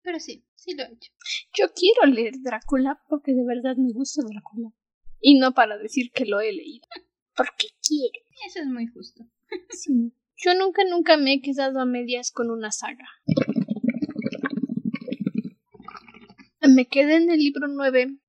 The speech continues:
Speaker 2: de Amos y Mazmorras, de Elena Valentí. No sé qué pasó conmigo, de repente ya no continué. Y también Saga Vanir. Y si mi nonna me escucha, me van a llover mariposas.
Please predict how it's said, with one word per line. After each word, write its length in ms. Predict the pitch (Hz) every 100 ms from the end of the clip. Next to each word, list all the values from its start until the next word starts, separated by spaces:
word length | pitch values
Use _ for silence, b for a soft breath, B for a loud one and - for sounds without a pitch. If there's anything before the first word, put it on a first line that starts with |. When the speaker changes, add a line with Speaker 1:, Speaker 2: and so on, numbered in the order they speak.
| _
Speaker 2:
de 160 | 247 233
Amos 300 | 220 220 220
y 40 |
Mazmorras, 720 | 208 208 208 202 226 - - _ 240
de 60 |
Elena 320 | 220 208 208 202
Valentí. 600 | 190 202 220 262 254 - _ _
No 220 | - 254 302
sé 140 | 370
qué 80 | 359
pasó 260 | 339 349 311
conmigo, 360 | 302 269 233
de 120 | 254 247
repente 360 | 220 214 220
ya 100 | 220
no 120 | 196 190
continué. 480 | 214 233 220 233 _ _
Y 160 | 285 277
también 320 | 262 247 240
Saga 240 | 247 214
Vanir. 320 | 208 185 220 254 _ _
Y 120 | 240
si 180 | - 214
mi 140 | 208
nonna 240 | 214 247 277
me 80 | 254
escucha, 360 | 247 - -
me 80 | 214
van 200 | 202 202
a 120 | 220
llover 280 | - - - -
mariposas. 720 | - - _ - - - -